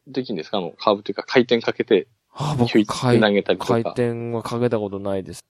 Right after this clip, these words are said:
Speaker 2: あ、多分かけ、かけれないんじゃないですか、これは。
Speaker 1: あー、そっか。アナログスティックグリグリ回して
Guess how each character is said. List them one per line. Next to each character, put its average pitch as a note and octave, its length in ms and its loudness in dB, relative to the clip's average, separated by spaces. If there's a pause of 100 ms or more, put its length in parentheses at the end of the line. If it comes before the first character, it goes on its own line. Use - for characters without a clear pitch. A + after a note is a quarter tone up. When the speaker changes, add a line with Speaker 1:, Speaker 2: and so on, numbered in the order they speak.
Speaker 2:
あ、 B2+ 120 0
多 D#3 100 6
分 C3+ 80 -4
か D#3+ 220 -4
け、 A#3 180 10
か - 240 -4
け G3 80 4
れ G#3 100 6
な G#3 140 4
い D3+ 40 2
ん - 20 0
じ G#2+ 80 0
ゃ - 20 2
な F#2+ 60 0
い - 40 0
で - 40 -4
す - 80 -18
か、 - 60 -20
こ A#2+ 120 -2
れ G#2 100 4
は。 F#2 200 0 (280)
Speaker 1:
あ C3 200 6
ー、 B2 60 0
そ C#3 120 -2
っ A#2 40 -4
か。 F2 300 -8
ア G#2 120 -14
ナ C3 100 -6
ロ C#3 120 -8
グ D3 100 -8
ス - 80 -20
テ C#3+ 80 -2
ィ - 20 -2
ッ - 80 -6
ク - 140 -8
グ B2+ 80 4
リ B2+ 80 4
グ C3+ 60 2
リ C3+ 100 4
回 C3+ 160 2
し - 100 -14
て C3 220 6